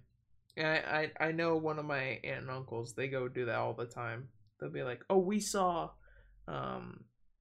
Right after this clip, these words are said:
gosh." I think it was, like, Doctor Sleep. They called me. They're like, "We saw Doctor Sleep today." <laughs> I'm just like, "Oh, you did?" They're like, "Yeah, it was Elder Day, so we all, we just went." It was, like, five bucks. I'm like, "That's cool."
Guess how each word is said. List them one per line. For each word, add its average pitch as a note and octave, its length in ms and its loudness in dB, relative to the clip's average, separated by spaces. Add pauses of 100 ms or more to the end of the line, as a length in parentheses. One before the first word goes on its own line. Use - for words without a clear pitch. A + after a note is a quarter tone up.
(560)
gosh." - 500 -10 (880)
I - 100 0
think - 100 0
it F#3 60 4
was, E3 100 2
like, - 160 2
Doctor C#3 280 0
Sleep. C#3+ 300 -4
They C#3 100 -2
called C#3+ 280 -2
me. C#3 60 -4
They're C3+ 100 0
like, C3+ 180 -2
"We F#3 80 2
saw F#3+ 180 4
Doctor F3 320 0
Sleep F#3 320 2
today." C#3 360 2 (220)
<laughs> - 1160 -10
I'm G3 120 4
just G3 160 6
like, F#3 160 2
"Oh, C#4 80 4
you A3 160 2
did?" C4 180 0
They're G#3 160 4
like, E3+ 240 4
"Yeah, F#3+ 160 6
it E3+ 80 6
was E3 160 0
Elder F3+ 300 6
Day, D3 220 2
so D3+ 120 -4
we E3+ 140 4
all, E3+ 320 2 (120)
we E3 200 -2
just F3 260 -8
went." E3 240 10
It - 400 -8
was, D#3+ 60 0
like, D3 240 2
five E3 260 4
bucks. - 520 0 (580)
I'm F3 80 -6
like, E3 140 -10 (240)
"That's - 260 -4
cool." D3+ 400 2